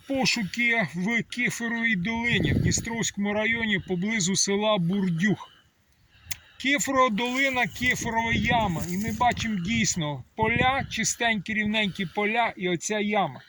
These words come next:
Як кажуть місцеві жителі, а ця яма була ж недаремна. Як нам підсказали місцеві жителі, підземелля було приблизно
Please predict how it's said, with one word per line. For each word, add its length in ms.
Як 160
кажуть 360
місцеві 480
жителі, 380
а 140
ця 180
яма 360
була 400
ж 100
недаремна. 680
Як 460
нам 240
підсказали 880
місцеві 540
жителі, 640
підземелля 920
було 420
приблизно 720